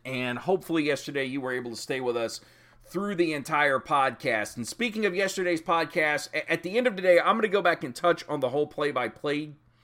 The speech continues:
guy and why I think that still is the most important move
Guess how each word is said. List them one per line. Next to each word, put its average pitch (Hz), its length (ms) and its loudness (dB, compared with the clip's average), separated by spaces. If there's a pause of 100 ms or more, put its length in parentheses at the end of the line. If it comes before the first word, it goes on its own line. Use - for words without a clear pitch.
(420)
guy 156 420 4
and 131 200 -2
why 151 320 2
I 143 140 2
think 151 280 -6
that 139 220 -2
still 175 680 4
is 151 180 -4
the 147 100 -6
most 143 240 -6
important 135 540 -4
move 147 380 -2